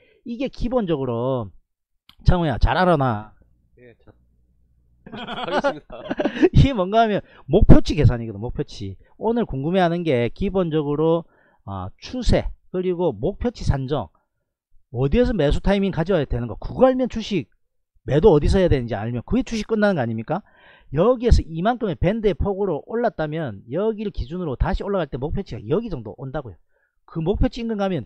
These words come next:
Speaker 1: 흔들림이 심해져요. 흔들림 심하죠? 그동안엔 잘 가다가 쫙 양봉 그리면서 잘 가다가 갑자기 확 흔들흔들 한다고요. 그 이유는 닥터케이에게 물어보신다면 목표치를 달성하고 나니까, 목표치 달성하고 나면 항상 흔들림이 좀 심하다,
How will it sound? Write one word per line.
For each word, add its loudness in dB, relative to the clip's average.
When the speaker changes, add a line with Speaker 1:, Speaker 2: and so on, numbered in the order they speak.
Speaker 1:
흔들림이 -4
심해져요. -6
흔들림 -6
심하죠? -4
그동안엔 -4
잘 -6
가다가 -4
쫙 0
양봉 -4
그리면서 -4
잘 0
가다가 -8
갑자기 -8
확 -12
흔들흔들 -4
한다고요. -10
그 -8
이유는 -10
닥터케이에게 -8
물어보신다면 -8
목표치를 -6
달성하고 -10
나니까, -10
목표치 -10
달성하고 -4
나면 -4
항상 -6
흔들림이 -6
좀 -10
심하다, -8